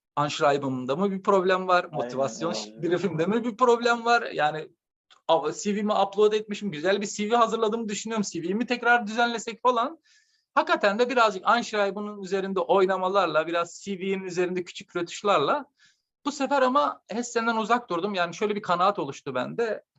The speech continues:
Speaker 1: Hessen'e herkes saldırıyor. Berus elli altmış iki seneye kadar veriyor diye. Yani, e, o yüzden orada çok büyük bir şey var, rekabet var.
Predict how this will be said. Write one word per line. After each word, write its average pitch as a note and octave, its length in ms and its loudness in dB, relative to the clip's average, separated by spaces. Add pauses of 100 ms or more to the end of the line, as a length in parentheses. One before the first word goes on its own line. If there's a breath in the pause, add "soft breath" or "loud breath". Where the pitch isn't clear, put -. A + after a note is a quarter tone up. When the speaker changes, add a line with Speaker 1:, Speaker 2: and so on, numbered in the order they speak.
Speaker 1:
Hessen'e F3+ 420 -2
herkes F3 500 -4
saldırıyor. C#3+ 800 -2
Berus C3 260 -6
elli B2+ 200 -2
altmış B2+ 320 -4
iki - 180 -16
seneye C3+ 280 -4
kadar A#2 320 -4
veriyor D3 380 0
diye. B2 320 -4 (580 soft breath)
Yani, D3+ 300 2
e, C3 380 -8 (580)
o F#3 140 4
yüzden F3 320 0
orada D#3 420 2
çok - 260 -8
büyük D#3 240 -6
bir E3 240 -2
şey D#3+ 220 -2
var, C3 280 0
rekabet D3 540 0
var. A#2+ 200 -2